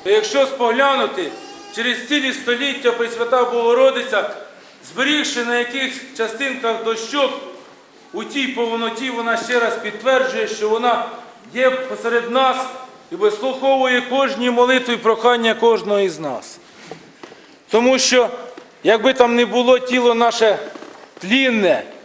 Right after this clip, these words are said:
дух наш немічний, і ми лише в наших молитвах можемо взивати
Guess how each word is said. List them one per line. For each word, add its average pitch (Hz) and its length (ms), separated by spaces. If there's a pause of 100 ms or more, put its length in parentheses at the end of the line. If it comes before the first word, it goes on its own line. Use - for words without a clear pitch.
(100)
дух 254 240
наш 220 260
немічний, 226 680 (360)
і 170 80
ми 254 140
лише 254 480 (160)
в 165 40
наших 240 400
молитвах 240 600
можемо 226 380
взивати 233 500